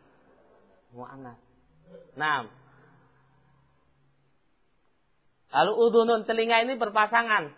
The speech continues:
Berarti mu'annas. Tangan berpasangan ya. Berarti mu'annas. Ini kaidah.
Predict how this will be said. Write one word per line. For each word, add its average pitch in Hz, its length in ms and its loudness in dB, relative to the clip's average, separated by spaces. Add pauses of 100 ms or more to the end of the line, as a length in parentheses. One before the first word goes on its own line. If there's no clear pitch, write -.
(880)
Berarti 160 480 -4 (960)
mu'annas. 143 440 -14 (920)
Tangan 233 520 4 (960)
berpasangan 196 640 0
ya. 214 260 0 (420)
Berarti 180 440 -2 (680)
mu'annas. 185 320 -8
Ini 370 80 -14
kaidah. 226 400 2